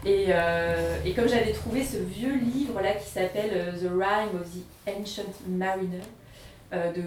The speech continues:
illustré par Gustave Doré, et ça c'est un truc que j'ai trouvé aux États-Unis aussi, mais complètement par hasard en fait, dans une brocante. Et donc j'ai mis, euh, je l'ai mis comme ça en, en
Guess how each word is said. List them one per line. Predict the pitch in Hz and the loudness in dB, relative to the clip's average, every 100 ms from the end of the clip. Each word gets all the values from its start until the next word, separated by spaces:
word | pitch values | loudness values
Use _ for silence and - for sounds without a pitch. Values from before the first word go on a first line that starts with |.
| 170 | -6
illustré | 208 - 262 | -6 -4 -2
par | 226 190 | -2 -2
Gustave | 220 - 202 | -2 -2 0
Doré, | 208 294 | 2 0
et | - | 0
ça | 294 | -2
c'est | |
un | 220 | -4
truc | 294 | -6
que | |
j'ai | 175 | -6
trouvé | - 254 | 0 0
aux | |
États-Unis | - 247 247 254 220 | 2 0 4 4 4
aussi, | 185 - 185 | 0 -6 -8
mais | 180 170 | -6 -4
complètement | 247 262 277 262 220 | 0 0 2 0 0
par | 208 196 | 2 4
hasard | 202 233 233 | 6 4 2
en | 214 | 0
fait, | 214 - - | 0 -2 -4
dans | 175 | -8
une | 170 175 | -6 -6
brocante. | 175 208 202 262 - - - - - - - | -2 0 0 -2 -8 -16 -20 -20 -20 -20 -8
Et | 185 | -2
donc | 190 190 | 0 0
j'ai | 180 202 202 | -2 -2 0
mis, | 226 247 | 2 2
euh, | 196 180 175 175 170 | 4 4 2 0 -2
je | 180 | 0
l'ai | 185 | -2
mis | 214 | -2
comme | 214 185 | -4 -4
ça | 202 | -2
en, | 208 | -4
en | 180 | -4